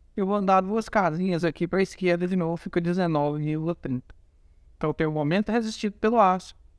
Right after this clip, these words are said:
o momento resistido pelo concre-, com, pelo concreto, eu vou somar esses valores.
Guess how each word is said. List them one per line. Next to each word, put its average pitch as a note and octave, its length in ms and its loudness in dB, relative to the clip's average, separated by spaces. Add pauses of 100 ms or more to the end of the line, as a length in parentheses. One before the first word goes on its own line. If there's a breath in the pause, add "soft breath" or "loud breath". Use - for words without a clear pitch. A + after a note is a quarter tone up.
o F#3 40 -2
momento F#3+ 380 0
resistido F#3 340 -2
pelo F3 200 -4
concre-, F#3 500 0 (100)
com, G3 140 -6
pelo F3+ 220 -2
concreto, G#3+ 500 -2 (320)
eu F#3 140 -2
vou E3+ 280 -4 (200)
somar F#3+ 960 2
esses D#3 340 -2
valores. C3+ 580 -2